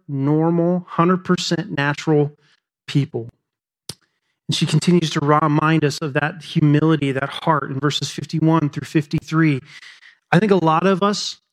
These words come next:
try to think that the kingdom of God is going to be built through pride and through our know-how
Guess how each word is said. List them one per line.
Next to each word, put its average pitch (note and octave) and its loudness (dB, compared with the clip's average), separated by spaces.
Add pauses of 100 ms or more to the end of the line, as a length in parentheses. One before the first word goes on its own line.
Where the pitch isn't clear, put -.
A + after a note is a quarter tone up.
try F3 0
to E3 2
think E3+ 0
that - -8
the C#3 -8
kingdom E3+ 2
of D3 -2
God C#3+ 0
is C#3+ -4
going C#3+ 0
to C#3+ -10
be C3+ -6
built C3+ -6 (500)
through C#3 0
pride C#3+ 0 (320)
and C3 -4
through C#3 0 (120)
our C#3 2 (100)
know-how A#2+ 0